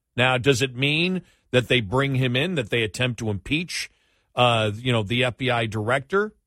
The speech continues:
Who knows? But obviously, and we said this yesterday, they really didn't accom-, I didn't expect them to, to accomplish much, but when you hear Turley talk about it, what was accomplished is,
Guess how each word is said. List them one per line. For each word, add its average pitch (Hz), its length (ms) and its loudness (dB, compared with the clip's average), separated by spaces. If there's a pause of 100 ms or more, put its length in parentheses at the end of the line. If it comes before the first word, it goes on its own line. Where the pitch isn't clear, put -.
(440)
Who 175 160 -2
knows? 165 580 -4 (380)
But 135 100 4
obviously, 147 640 0
and 123 160 -2
we 160 100 -2
said 127 280 0
this 117 200 -4
yesterday, 113 580 -2 (360)
they 135 140 4
really 185 280 0
didn't 208 240 -2
accom-, 208 320 0 (640)
I 170 140 6
didn't 262 160 -2
expect - 460 -2
them 170 160 -2
to, 127 260 -2
to 147 160 -2
accomplish 120 580 -2
much, 113 420 -2 (420)
but 165 340 2 (240)
when 147 220 -6
you 139 100 -2
hear 156 140 0
Turley 175 600 -2 (120)
talk 226 320 0
about 117 280 0
it, 120 240 -4
what 147 300 0
was 214 340 0
accomplished 120 680 -4
is, 117 400 -2